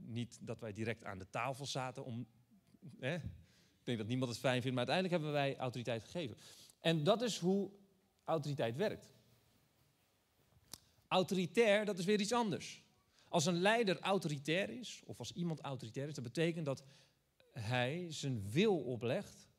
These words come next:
aan de ander. En dat is iets wat, wat meer sprake kan zijn van bijvoorbeeld in het communisme. In een communistisch wereldbeeld is het, een leider wordt verkozen, of je het nou gekozen hebt of niet, die wordt verkozen. En dat is de leider en daar moet je gewoon naar luisteren.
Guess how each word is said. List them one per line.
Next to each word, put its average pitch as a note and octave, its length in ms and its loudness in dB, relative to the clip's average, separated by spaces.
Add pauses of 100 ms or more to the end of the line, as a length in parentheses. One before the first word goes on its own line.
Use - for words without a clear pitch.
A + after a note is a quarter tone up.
(260)
aan C3 180 -2
de D3+ 60 0
ander. A#2+ 300 -2 (1200)
En B2 140 -4
dat C3+ 140 2
is D3 100 -6
iets C#3+ 160 -4
wat, D3 500 -2 (180)
wat C3 200 -8
meer C#3 180 0
sprake C3 460 -4
kan B2 160 -8
zijn A2+ 280 -4
van A2+ 140 -10
bijvoorbeeld A2+ 400 -6 (320)
in - 80 -8
het A#2 100 -6
communisme. F3 560 0 (1500)
In D3+ 140 -10
een G2+ 60 -10
communistisch C#3 500 -2
wereldbeeld D3+ 560 0
is A#2 120 -6
het, A#2 260 -8
een A#2 140 -4
leider C#3+ 240 2
wordt C3 140 -6
verkozen, D#3 800 -4
of A#2 100 -10
je A2+ 60 -8
het A2 40 -6
nou A#2+ 140 -4
gekozen B2+ 360 -6
hebt - 120 -12
of F#2 60 -14
niet, D3 280 -4 (440)
die B2 140 -6
wordt B2+ 160 -2
verkozen. F#2+ 400 -8
En G#2 80 -12
dat G#2+ 140 -6
is G#2 80 -8
de A2 60 -8
leider C#3 300 -2
en C3+ 80 -8
daar A#2+ 120 -2
moet B2+ 100 -4
je - 60 -12
gewoon A2 180 -8
naar G2 100 -4
luisteren. - 300 -14